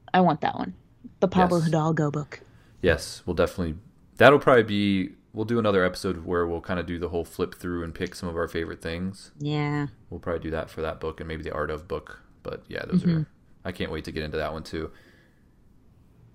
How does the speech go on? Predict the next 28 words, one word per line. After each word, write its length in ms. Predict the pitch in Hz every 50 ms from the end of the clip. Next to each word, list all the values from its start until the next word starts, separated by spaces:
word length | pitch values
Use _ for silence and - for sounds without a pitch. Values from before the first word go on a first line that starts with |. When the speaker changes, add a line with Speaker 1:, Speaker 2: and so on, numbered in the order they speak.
| _ _ - - - - - - - - - - - - - - - - - -
Speaker 1:
Alrighty. 720 | - 175 196 202 190 160 151 156 175 185 175 156 143 139 143 160 -
Well, 440 | 185 190 254 254 202 151 139 - - - _ _ _ _ _ _ _ _ _ -
we 280 | 175 175 214 247 302 330
are 160 | 285 240 - -
actually 420 | 185 208 220 - - - 202 190
doing 300 | 175 175 185 185 185 185
our 120 | 180 180
movie 380 | 175 180 214 262 285 254 160 143
review 380 | 143 143 143 143 143 147 143 -
today. 600 | - - 147 139 143 147 143 165 208 233 226 - -
Uh, 380 | 165 160 151 156 156 151 147 147 151
we 600 | 180 202 208 202 196 190 190 185 180 180 - - -
have 200 | 175 196 302 -
been 140 | - 403 381
doing 260 | 349 381 453 453 403
this, 240 | 269 202 196 185 -
I 80 | 202 202
guess, 200 | 233 247 254 -
since 220 | 294 302 320 -
The 80 | - 247
Force 300 | - - 226 226 - -
Awakens, 600 | 185 208 240 - - 135 127 143 - - - - _ _ _ _ - - - - _ _ - _ _ _ -
where 200 | 175 180 180 170
we've 260 | 170 170 165 147 -
been 180 | - 170 165 156
doing 520 | 165 165 160 156 156 156 151 151 147 135 -
our 140 | - 156 160
reviews 680 | 156 156 151 139 147 147 143 143 147 143 143 - - -